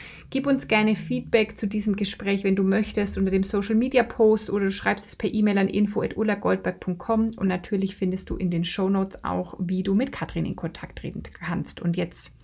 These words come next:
Bühne frei. Hallo und herzlich willkommen, liebe Katrin, im Podcast Feel Inside Yourself. Ich freue mich so, dass du da bist.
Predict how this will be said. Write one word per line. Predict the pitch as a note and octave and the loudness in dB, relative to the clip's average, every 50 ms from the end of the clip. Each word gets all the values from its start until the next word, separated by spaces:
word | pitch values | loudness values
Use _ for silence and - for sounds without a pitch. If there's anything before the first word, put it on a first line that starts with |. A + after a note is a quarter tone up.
| - - - - - - - - - - | -20 -20 -20 -20 -20 -20 -20 -20 -12 -2
Bühne | - A3 A3 A3 A3 A3 | 2 4 6 6 4 2
frei. | - - - D3+ - - - - _ _ _ _ _ _ _ _ _ _ _ _ _ _ - - - - _ _ _ _ _ _ _ _ _ _ _ _ _ _ _ _ _ _ _ _ _ _ _ _ _ _ _ _ _ _ _ _ _ _ - - - - - - - - - - - - - - - - | 0 -2 -4 -4 -4 -6 -10 -20 _ _ _ _ _ _ _ _ _ _ _ _ _ _ -14 -14 -14 -16 _ _ _ _ _ _ _ _ _ _ _ _ _ _ _ _ _ _ _ _ _ _ _ _ _ _ _ _ _ _ _ _ _ _ -20 -16 -12 -12 -12 -12 -14 -20 -20 -20 -20 -20 -20 -18 -4 0
Hallo | C4 B3 B3+ E4 | 4 6 6 8
und | F#4 G#4 | 8 6
herzlich | G4+ F4 E4+ D#4+ E4 - - G4 F4+ - | 6 6 4 4 2 4 4 4 4 6
willkommen, | F4+ E4+ E4 - - - F4 F4+ B4 G#4+ F4+ | 4 2 2 4 6 8 8 8 8 8 8
liebe | C#4+ C#4 C#4 C4+ C4+ | 8 10 10 8 8
Katrin, | C4+ - - C4 B3+ - C4+ C4 A#3+ | 6 6 4 4 4 4 4 4 4
im | B3+ B3 | 4 2
Podcast | - - D4+ D4 - - - C#4+ C#4 C#4+ - | 2 2 2 2 2 4 4 6 6 4 2
Feel | - - C#4+ C#4+ C#4+ | 2 4 4 4 4
Inside | C#4 C#4 C#4 - B3+ A#3+ A#3 B3 | 4 2 4 6 6 6 6 4
Yourself. | B3 A#3+ - - A#3+ A3+ A#3 A#3+ - | 0 -2 0 2 2 2 2 0 -2
Ich | A#3+ - | -6 -4
freue | - A3+ A3 | -2 0 0
mich | A#3+ B3 - - | 0 -2 0 2
so, | D4+ C4+ | 2 4
dass | B3+ B3+ B3+ B3+ - | 4 4 2 0 -2
du | - A3+ | -6 -4
da | - G#3+ G#3 G#3 G3+ | 0 4 4 4 4
bist. | G3+ G3+ G3+ G#3+ - - - - | 2 0 -4 -4 -4 -6 -10 -12